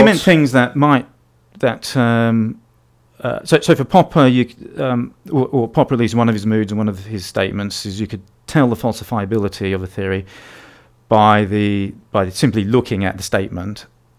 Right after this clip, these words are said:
Speaker 1: and seeing if it, in principle, ruled some things out.
Speaker 2: Yeah.
Speaker 1: Uh, now, he actually meant a bit more than that by falsifiability, namely there was a community of people actively seeking to,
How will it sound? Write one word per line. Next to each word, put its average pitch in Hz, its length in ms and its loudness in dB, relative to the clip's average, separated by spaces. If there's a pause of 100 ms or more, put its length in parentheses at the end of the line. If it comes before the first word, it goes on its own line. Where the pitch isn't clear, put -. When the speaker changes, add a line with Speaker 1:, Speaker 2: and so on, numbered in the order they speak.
(240)
Speaker 1:
and 107 120 -10
seeing 101 480 -2
if 113 220 -8
it, - 240 -8
in 95 140 -10
principle, 92 380 -8
ruled 92 220 -10
some 104 140 -14
things 95 240 -14
out. 95 340 -8
Speaker 2:
Yeah. 87 160 -8 (460)
Speaker 1:
Uh, - 220 -12 (1160)
now, 98 280 -8
he 120 180 0
actually 110 280 0
meant 101 180 0
a 98 40 -6
bit 104 140 0
more 110 240 2
than 90 140 -6
that 92 160 -6
by 101 80 -6
falsifiability, 95 840 -10
namely 98 220 -8
there 98 80 -8
was 95 80 -10
a 98 60 -12
community 98 480 -4
of 90 120 -14
people 98 440 -8 (260)
actively 95 340 -8
seeking 92 400 -8
to, 95 320 -10